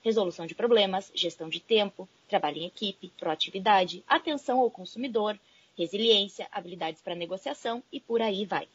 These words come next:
né? Essas skills, elas são cada vez mais importantes, né, em um mundo com mais demandas e necessidades de atualização constante. Elas são extremamente importantes porque se referem à habilidade, é, de profissionais de resolverem conflitos, né, a rapidez e,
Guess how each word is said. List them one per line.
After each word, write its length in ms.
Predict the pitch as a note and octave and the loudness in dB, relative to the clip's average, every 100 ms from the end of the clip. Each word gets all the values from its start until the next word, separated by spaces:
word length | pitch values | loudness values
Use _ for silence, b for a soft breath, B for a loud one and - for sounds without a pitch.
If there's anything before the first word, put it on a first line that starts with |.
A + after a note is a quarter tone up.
| _ | _
né? 200 | E3 A3+ b b b b b | 2 2 b b b b b
Essas 340 | - D4 G#4+ G4 | 6 6 6 -6
skills, 600 | C#4+ - A#3 D#4 A#3 - _ _ _ _ _ - | -10 -6 -4 -2 -4 -12 _ _ _ _ _ -18
elas 180 | A3 A3+ | -6 -4
são 120 | B3+ | -2
cada 200 | C4+ B3+ | -2 -2
vez 140 | B3+ B3+ | -2 -2
mais 180 | B3 | -2
importantes, 680 | B3 C4 C#4 A#3+ A#3+ B3+ F#3+ | -4 -4 -4 0 0 -2 -8
né, 120 | F#3+ | -8
em 140 | F3+ G3+ | -8 -6
um 40 | |
mundo 280 | G#3 G#3+ A#3 | -6 -4 -6
com 220 | - A3+ A#3+ | -6 -4 0
mais 240 | B3 G3 | 2 4
demandas 560 | F#3+ A3 G#3+ A#3 B3 A3+ | 4 2 2 2 0 2
e 60 | A3+ | 2
necessidades 680 | B3 - D4 A3 G#3 G#3 | 0 -2 -4 2 2 2
de 100 | F#3+ | -2
atualização 580 | A#3+ A#3 A3+ A3 G#3+ G3+ | -2 -2 -4 -4 -8 -10
constante. 600 | F#3+ G#3 A3+ F#3 F3+ - B B B B | -8 -10 -2 -2 -2 -8 B B B B
Elas 160 | A3 | 6
são 100 | C4+ | 6
extremamente 840 | D4 - - C4+ D#4 F4 D4 C4+ | 0 -4 2 6 6 4 -4 -6
importantes 380 | B3+ A3 A3+ B3 | -8 -8 -8 -8
porque 160 | - A3 | -10 -6
se 80 | B3 | -4
referem 400 | B3 A#3+ C4 C#4+ | -4 -2 -2 -2
à 20 | |
habilidade, 800 | A#3+ G#3 F3+ F3+ C4 B3+ F#3 D#3+ b b b | -4 -6 -2 0 2 0 -2 -6 b b b
é, 240 | F#3+ G3 G3+ | 4 4 4
de 100 | A3+ | 0
profissionais 400 | C#4+ D4 C4 C4 | -4 -2 -6 -6
de 60 | |
resolverem 340 | C#4 C4 C4+ C#4+ | -6 -6 -6 -6
conflitos, 720 | D#4+ F4 B3+ C#4+ F4 F#3 - | -10 -10 -2 -2 -4 -12 -8
né, 140 | G3 | -4
a 40 | A3+ | -2
rapidez 720 | A3+ A3+ G3 G#3+ D4+ F4 - | -4 -8 2 6 6 2 -8
e, 140 | A3 | -14